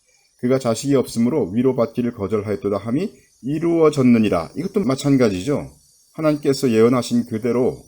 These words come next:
실행이 되었다 이런 뜻으로 쓰여져 있는 것을 볼 수가 있습니다.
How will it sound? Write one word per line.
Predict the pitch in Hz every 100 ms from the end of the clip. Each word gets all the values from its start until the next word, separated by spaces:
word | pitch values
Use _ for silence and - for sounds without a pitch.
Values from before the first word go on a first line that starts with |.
| _ -
실행이 | - 170 165
되었다 | 139 110 - 95 76 -
이런 | 113 135 123 -
뜻으로 | 120 - 104
쓰여져 | 123 139 113 110
있는 | 98 90
것을 | 92 110
볼 | 95
수가 | - 101
있습니다. | - 85 69